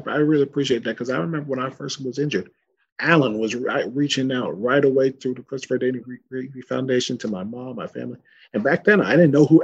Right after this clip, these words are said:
Alan was. And it was just, everyone was like, "Eric, you gotta talk to Alan. You gotta talk to Alan." And finally, I got to meet him in person about a year later in, uh, at our Kessler Rehabilitation here in New Jersey.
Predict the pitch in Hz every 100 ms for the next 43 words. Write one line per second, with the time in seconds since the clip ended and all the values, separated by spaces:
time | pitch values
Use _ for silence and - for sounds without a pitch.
0 | 165 135 131 127 180 165 120 113 110 _
1 | _ _ - 135 123 123 151 147 147 117
2 | 110 - 139 110 113 113 117 110 - 123
3 | 107 95 101 110 110 110 104 98 107 98
4 | 104 - 123 120 117 _ _ _ _ 107
5 | 127 123 110 117 143 135 113 - 143 -
6 | 117 104 101 104 110 117 107 120 135 104
7 | 107 113 107 - _ _ _ _ 110 120
8 | 107 104 - 139 123 110 123 123 113 107
9 | - 139 131 117 113 107 104 117 156 120